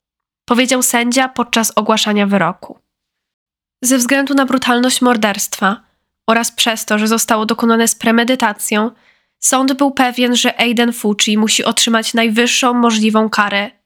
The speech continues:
jaką jest dożywocie. Został skazany dwudziestego czwartego marca dwa tysiące dwudziestego trzeciego roku. Rodzina Tristin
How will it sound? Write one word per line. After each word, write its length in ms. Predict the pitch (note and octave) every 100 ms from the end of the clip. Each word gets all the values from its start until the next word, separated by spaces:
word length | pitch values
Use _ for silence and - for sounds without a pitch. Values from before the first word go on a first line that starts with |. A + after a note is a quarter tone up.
| _ A#3
jaką 240 | A3+ A3+
jest 180 | A3 G#3
dożywocie. 580 | G3+ G3+ F3+ G3 - - _ _ _ _ _ _ _ _ _ _ _ -
Został 360 | A#3 B3+ C4+ C4
skazany 500 | - B3 A3+ A3+ G#3+
dwudziestego 520 | A3 A3+ G#3+ A#3 B3
czwartego 480 | - B3+ - C4+ C#4
marca 500 | A3 A3 - A3 A3+ _ _ _ _ _ A#3
dwa 140 | C4+
tysiące 420 | C4+ A#3+ A#3 A#3
dwudziestego 520 | G#3 G#3 G#3+ - G3+
trzeciego 420 | G3 A3 - G3 F#3
roku. 340 | C3+ - - _ _ _ _ _ _ _ _ _ _ _ _ _ C4
Rodzina 360 | B3+ B3+ C#4+
Tristin 640 | C#4+ C4 B3+ - A#3+ A#3